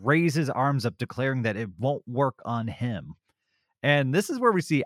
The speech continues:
I actually really like this scene right here, where Goku starts kind of contorting his body and moving his hands,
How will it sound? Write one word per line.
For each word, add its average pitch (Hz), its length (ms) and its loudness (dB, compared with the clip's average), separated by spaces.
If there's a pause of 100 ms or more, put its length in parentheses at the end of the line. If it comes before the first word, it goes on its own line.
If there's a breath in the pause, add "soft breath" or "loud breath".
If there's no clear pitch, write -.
I 196 140 2
actually 247 180 -2
really 147 300 2
like 123 260 0
this 113 220 -2
scene 113 260 -4
right 95 220 -2
here, 98 400 -2
where 104 180 -4
Goku 180 520 0
starts - 500 -6
kind 147 180 0
of - 140 -14
contorting 190 520 0
his 120 140 0
body 123 460 0
and 92 100 -4
moving 156 340 4
his 113 120 -4
hands, 127 480 -4